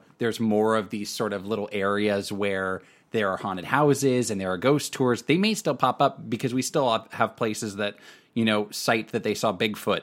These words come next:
and there are U F O sightings and things like that.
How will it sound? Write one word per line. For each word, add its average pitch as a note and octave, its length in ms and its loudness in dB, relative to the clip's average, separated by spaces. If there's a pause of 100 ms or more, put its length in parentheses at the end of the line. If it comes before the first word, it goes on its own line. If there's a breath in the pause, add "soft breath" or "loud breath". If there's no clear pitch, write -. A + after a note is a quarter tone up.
(120)
and F#2+ 340 -2
there G2 180 -2
are F#2 80 0
U G2 200 0
F F#2+ 120 -4
O A2+ 140 4
sightings F#2+ 420 0
and G#2 140 -6
things G#2 220 -4
like G#2 100 -6
that. F#2+ 220 -4